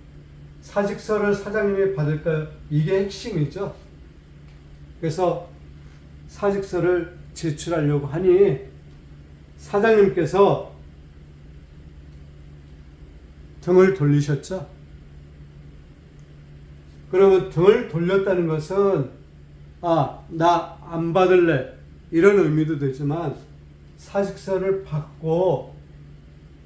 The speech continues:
냉철하게 딱 끊어버리는 거죠. "넌 오늘부터 너를 더 이상 보지 않을 거야." 이렇게 냉철하게 끊어버리는 경우도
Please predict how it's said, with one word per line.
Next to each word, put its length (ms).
냉철하게 720
딱 300
끊어버리는 600
거죠. 360
"넌 360
오늘부터 840
너를 260
더 160
이상 340
보지 280
않을 280
거야." 300
이렇게 680
냉철하게 720
끊어버리는 600
경우도 440